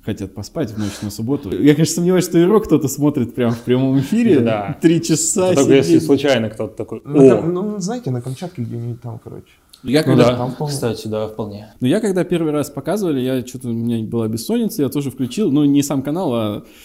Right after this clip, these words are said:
Speaker 1: благо есть в интернете трансляция, собственно, можно у них на сайте глянуть. Вот, и посмотрел кусочек. Что вообще может принести <laughs> рестлингу
Speaker 2: А в
Speaker 1: это?
Speaker 2: повторе во сколько показывают?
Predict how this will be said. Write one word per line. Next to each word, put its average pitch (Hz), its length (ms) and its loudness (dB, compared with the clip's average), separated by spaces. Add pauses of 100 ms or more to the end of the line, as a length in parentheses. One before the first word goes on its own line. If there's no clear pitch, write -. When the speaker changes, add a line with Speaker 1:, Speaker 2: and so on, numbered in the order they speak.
(160)
Speaker 1:
благо 113 300 -2
есть 113 320 -2
в 107 80 -6
интернете 110 440 -2
трансляция, 107 840 -8
собственно, 117 380 -12
можно 107 240 -6
у - 40 -6
них 104 140 -8
на 113 80 -4
сайте 101 480 -8
глянуть. 147 600 -6 (580)
Вот, 110 340 -8
и 120 100 -6
посмотрел 123 840 -8 (180)
кусочек. - 520 -12 (220)
Что 208 240 2
вообще 147 680 -2 (100)
может 123 440 -4 (160)
принести 120 520 -2 (240)
<laughs> 151 280 -16
рестлингу 127 680 0
Speaker 2:
А 123 120 -14
в - 60 -20
Speaker 1:
это? - 80 -20
Speaker 2:
повторе 123 420 -2
во 117 80 -4
сколько 110 280 -10
показывают? 117 640 -20